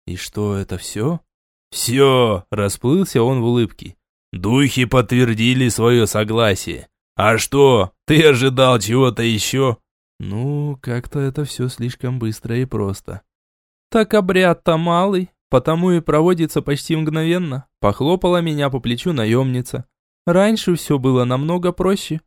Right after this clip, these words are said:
включая и создание семьи. Это у вас любят разводить церемонии чуть ли не сутками».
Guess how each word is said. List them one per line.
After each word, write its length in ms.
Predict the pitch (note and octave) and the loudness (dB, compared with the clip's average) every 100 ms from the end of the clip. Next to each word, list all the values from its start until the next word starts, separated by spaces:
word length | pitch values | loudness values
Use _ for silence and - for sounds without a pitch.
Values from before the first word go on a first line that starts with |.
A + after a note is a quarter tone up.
| _ - | _ -6
включая 520 | E3 D#3+ - D#3 D#3 | 2 2 2 2 0
и 40 | |
создание 560 | D#3 E3+ D3+ D#3+ D#3 D#3+ | 0 -2 0 0 0 -4
семьи. 460 | - E3 D3+ D3 - _ _ _ | -6 -6 -6 -8 -10 _ _ _
Это 280 | G#3 G3 G3 | 0 4 6
у 140 | F#3 | 6
вас 280 | F#3 G#3 G#3 | 6 4 4
любят 320 | F3+ D3 C#3 | -2 0 0
разводить 500 | D#3 D3 E3 D#3 D#3+ | 0 0 0 0 -4
церемонии 640 | - E3+ D#3+ F3 F#3+ D#3 D3+ | 0 0 2 0 0 -2 -2
чуть 220 | F3+ F3 | -4 0
ли 120 | F3 | 0
не 160 | F3 F#3+ | 2 0
сутками». 640 | G#3 F#3 - G#2+ F2+ | -2 -4 -2 -4 -4